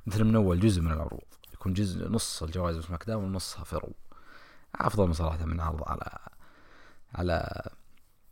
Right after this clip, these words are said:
على اليوتيوب. ف، وش نقول؟ في أفضل متحدثين الهيل، أتوقع يستحق رومان رينز صراحة. مم، يعني من أغسطس إلى، إلى،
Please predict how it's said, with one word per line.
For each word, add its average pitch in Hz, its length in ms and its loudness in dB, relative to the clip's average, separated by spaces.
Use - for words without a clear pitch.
على 95 100 4
اليوتيوب. 90 360 0
ف، - 180 -12
وش - 180 -14
نقول؟ 92 640 -6
في 175 200 4
أفضل 139 200 8
متحدثين 110 400 4
الهيل، 90 460 2
أتوقع - 240 -8
يستحق - 400 -4
رومان 82 300 0
رينز 98 200 -2
صراحة. - 420 -10
مم، 85 260 2
يعني 85 300 4
من 82 320 0
أغسطس - 480 -4
إلى، 78 120 -4
إلى، - 380 -8